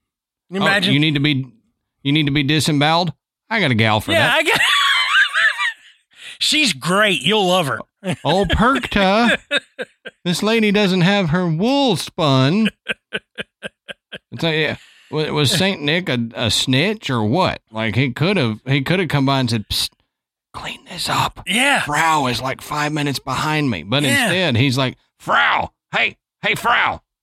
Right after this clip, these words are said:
Speaker 2: come here."
Speaker 1: Yeah. Check this out.
Speaker 2: Yeah. Check this <laughs> slovenly brood out. Check 'em out. They've got a sock over in the corner. I know you're gonna be mad about that. <laughs>
Speaker 1: He's like, "You take care of this. I'm gonna go over here to these goody goodies. I got some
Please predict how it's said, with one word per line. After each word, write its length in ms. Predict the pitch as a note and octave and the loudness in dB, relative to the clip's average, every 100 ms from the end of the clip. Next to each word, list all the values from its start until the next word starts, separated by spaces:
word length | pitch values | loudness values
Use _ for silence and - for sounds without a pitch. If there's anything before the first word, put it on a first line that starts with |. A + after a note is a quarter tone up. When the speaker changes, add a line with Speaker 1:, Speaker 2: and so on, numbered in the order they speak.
| _ - | _ -10
Speaker 2:
come 160 | F#3 | -2
here." 240 | A3 B2+ - _ | 0 -2 -6 _
Speaker 1:
Yeah. 220 | F3+ G3+ - _ _ _ _ | -4 -4 -4 _ _ _ _
Check 300 | - G#3+ F#3 | -2 -2 -2
this 220 | F3+ F3 | -2 0
out. 260 | C#3+ A#2 - _ _ _ _ | 0 -2 -6 _ _ _ _
Speaker 2:
Yeah. 160 | B2 G2 - _ _ _ _ F#3 | -8 -8 -10 _ _ _ _ -4
Check 220 | F#3+ D4+ | -2 -2
this 160 | A3 E4+ | 0 0
<laughs> 80 | - | 0
slovenly 600 | A#2 C3+ B2+ B2 A#2 A#2 | 2 2 2 0 2 0
brood 480 | G2+ B2+ B2 A2 G#2+ | 2 2 4 2 2
out. 240 | A2+ G#2 _ _ | 2 -2 _ _
Check 240 | - D#3 E3+ | -6 -4 -2
'em 80 | F3+ | -2
out. 200 | E3 - _ _ _ _ _ _ - - - | -4 -6 _ _ _ _ _ _ -20 -16 -8
They've 100 | C#3 | -4
got 140 | E3+ | -2
a 80 | C3+ | 0
sock 540 | - - F#3+ F3+ - B2+ | 0 2 2 2 0 0
over 280 | C3+ C3 | 2 2
in 100 | C3+ | 0
the 60 | A#2+ | -2
corner. 540 | - F#3 F3+ A2+ G2+ G#2 | -2 -2 0 -2 -4 -4
I 160 | A#2+ | -4
know 200 | C3+ C#3+ | 0 0
you're 160 | D#3 D3 | 0 0
gonna 140 | D3+ | -2
be 100 | D3 | 0
mad 260 | C3 C#3 D#3 | 0 0 0
about 260 | D3+ D3+ B2 | 0 -2 0
that. 280 | D#3+ G#2 A3 | -2 -2 -6
<laughs> 60 | - - - - G#3+ _ - _ G3 _ G3 _ _ G3 _ B3 _ F3+ _ _ - - - - _ | -12 -14 -18 -18 -20 _ -20 _ -20 _ -20 _ _ _ _ _ _ _ _ _ -20 -20 -20 -20 _
Speaker 1:
He's 100 | E3 | -2
like, 140 | F#3 F3 | 0 2
"You 120 | B3 | 2
take 240 | D#4 C#4+ | 2 2
care 180 | C4+ C4+ | 2 4
of 60 | C4 | 4
this. 300 | C4+ B3 B3 | 2 2 2
I'm 120 | B3 | 0
gonna 140 | A#3 | 0
go 120 | A#3 A3+ | 2 2
over 120 | G#3 | 2
here 180 | A3 G#3+ | 2 2
to 40 | |
these 220 | F#3+ G3 | 2 0
goody 280 | C#3+ G3+ G3+ | 0 0 0
goodies. 360 | D#3+ D#3+ D#3 D3+ | 2 2 2 2
I 80 | F3 | 2
got 180 | F3+ - | 0 0
some 340 | E3+ C3+ | -2 -2